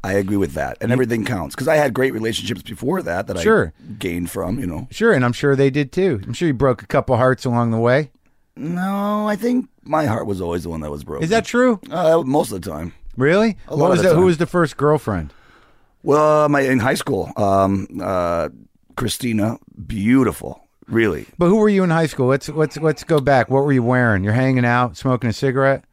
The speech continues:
Speaker 1: Uh, no, I didn't smoke then. I, I didn't do any drugs or alcohol or, or cigarettes or anything until I was twenty-one, or eighteen for cigarettes, 'cause, you know,
Speaker 2: Yeah, you
Speaker 1: it's
Speaker 2: gotta
Speaker 1: not
Speaker 2: get
Speaker 1: legal.
Speaker 2: started. Yeah.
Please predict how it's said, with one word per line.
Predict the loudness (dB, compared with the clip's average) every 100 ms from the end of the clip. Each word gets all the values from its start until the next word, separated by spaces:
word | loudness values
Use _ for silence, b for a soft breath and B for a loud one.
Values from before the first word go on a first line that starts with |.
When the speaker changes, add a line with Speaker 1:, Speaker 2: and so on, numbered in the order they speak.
| _
Speaker 1:
Uh, | -6 -4 -4 -4
no, | -2 0
I | 2
didn't | 2 0
smoke | -2 -2 -2
then. | -4
I, | -4 -2
I | -2
didn't | -4 -4
do | -2
any | 0 2 2 0 -4 -18 -20 -20 -12
drugs | -2 2 2 2 -2
or | -4 0
alcohol | 0 2 2 4 4 4 2
or, | -2
or | -4 -4
cigarettes | -4 -4 -2 -2
or |
anything | -2 -2
until | -2 -2
I | -2
was |
twenty-one, | -2 -2 -2 0 0
or | 0 0 2
eighteen | -2 0 -2 -4
for | -6
cigarettes, | -6 -6 -6
'cause, | -6 -10 -10 _ -14
you | -12
know, | -12 -8
Speaker 2:
Yeah, | -4 -4 -6 -14
you | -8
Speaker 1:
it's |
Speaker 2:
gotta | -2 0
Speaker 1:
not |
Speaker 2:
get | 2
Speaker 1:
legal. | 0 2
Speaker 2:
started. | 0 0 -6 -10
Yeah. | -4 -2 -2